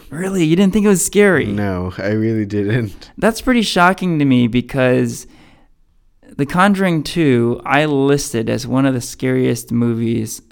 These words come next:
Speaker 1: of all time. And I think without a doubt, the scariest thing in that movie was the nun, you know?
Speaker 2: Mm-hmm.
Speaker 1: So I figured this movie would be really scary. So that's, uh, really surprising to hear that you didn't even think it was that scary at all.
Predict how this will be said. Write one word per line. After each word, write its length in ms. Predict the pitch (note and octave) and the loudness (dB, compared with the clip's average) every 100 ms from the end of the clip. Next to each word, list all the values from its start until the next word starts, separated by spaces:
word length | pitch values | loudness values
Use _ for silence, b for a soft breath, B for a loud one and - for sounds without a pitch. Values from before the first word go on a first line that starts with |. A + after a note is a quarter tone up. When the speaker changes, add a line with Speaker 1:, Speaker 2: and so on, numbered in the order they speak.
| _ - | _ -16
Speaker 1:
of 140 | A2 | -10
all 220 | A#2 A#2+ A2 | -6 -4 -6
time. 680 | - - C3 A#2 - - - B B | -8 -4 -2 -2 -6 -12 -14 B B
And 160 | - C#3 | 0 2
I 140 | D#3 | 2
think 360 | D#3+ F#3+ F3+ - | 2 -4 -4 -4
without 320 | D3 C#3 C#3 | -2 2 0
a 40 | B2 | 0
doubt, 380 | A#2+ D#3+ F#3+ | -2 -2 -2
the 80 | C#3 | -6
scariest 720 | - - D3+ D#3 D#3 D3 - - | -10 -2 0 0 -2 -4 -8 -6
thing 180 | E3+ F#3+ | -4 -2
in 60 | |
that 120 | C#3+ A#2+ | -2 -2
movie 340 | A#2+ B2 C3 | -2 0 -2
was 260 | B2 C3 C3 | -2 -4 -4
the 120 | C3+ | -2
nun, 600 | C3 F3+ B3 A#2 - - _ _ _ - | -2 -2 -4 -6 -12 -18 _ _ _ -8
you 140 | B2+ | -2
know? 300 | B2+ B2+ - G2+ | 2 2 0 -2
Speaker 2:
Mm-hmm. 100 | B B B | B B B
Speaker 1:
So 260 | - - C3 | -10 -2 0
I 80 | D3 | 0
figured 340 | D#3 F#3 C#3 | 0 0 0
this 160 | C3+ - | 0 -2
movie 200 | B2 A2+ | -4 -2
would 140 | A2+ G#2+ | -4 -4
be 100 | A2 | -4
really 180 | G#2+ | -6
scary. 480 | A2 - A#2+ A#2 A2 | -8 -10 -8 -6 -8
So 180 | A#2+ - | -10 -10
that's, 460 | B2+ D#3 - - - | -10 -10 -14 -16 -14
uh, 300 | - C#2 - _ _ _ _ - | -14 -14 -18 _ _ _ _ -10
really 180 | G3 C3+ | -6 -6
surprising 680 | - - B2 D#3 B2+ A#2 G#2 | -8 -8 0 0 0 -4 -6
to 60 | |
hear 300 | A2 C3+ B2+ | -6 -6 -6
that 380 | G#2+ A2 - - | -6 -8 -8 -12
you 160 | - D#3+ | -8 -4
didn't 160 | D3+ | -4
even 120 | A#2+ A#2 | -4 -6
think 220 | - B2 | -8 -8
it 40 | |
was 180 | C#3 - - - | -10 -12 -14 -14
that 100 | - | -12
scary 280 | - F3+ G3 | -8 -6 -4
at 60 | |
all. 360 | - - D3+ | -6 -6 -12